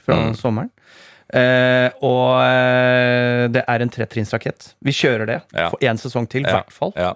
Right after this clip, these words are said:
Speaker 2: gjør det.
Speaker 1: Eh, Bergman og greier, Bergman og greier, og så tar vi deres greier, fått inn masse gjennom sommeren. Det var helt fantastisk, det
Speaker 2: Mm.
Speaker 1: engasjementet.
Speaker 2: Mm.
Speaker 1: Folk sender inn dolby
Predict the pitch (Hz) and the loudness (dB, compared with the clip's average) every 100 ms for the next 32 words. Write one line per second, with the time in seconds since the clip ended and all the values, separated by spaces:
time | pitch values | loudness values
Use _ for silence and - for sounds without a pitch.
0 | - 117 120 117 117 117 113 113 110 120 | -4 -2 0 0 0 0 0 0 0 -2
1 | 107 107 107 131 120 104 104 107 107 104 | -2 -4 -4 -4 -2 -2 -4 -6 -4 -4
2 | 135 156 113 - 120 101 104 117 - 139 | -6 -8 -12 -10 -8 -4 -4 -4 -4 -4
3 | 95 - - 123 123 170 - - - 160 | -4 -8 -8 -4 -2 -2 -6 -20 -6 -6
4 | - - 120 147 - - 113 110 139 139 | -4 -4 -2 -2 -6 -8 -4 -4 -4 -6
5 | - 113 120 117 107 120 - - - 170 | -4 -4 -4 -8 -8 -10 -12 -18 -12 -12
6 | - - 117 113 143 123 101 107 202 - | -8 -2 0 0 2 0 0 -2 -2 -2
7 | - 82 73 104 - - 165 113 143 160 | -4 -4 -6 -8 -6 -2 0 0 0 0
8 | 202 - 117 120 120 127 147 185 | -2 -6 -2 0 0 -2 -2 -2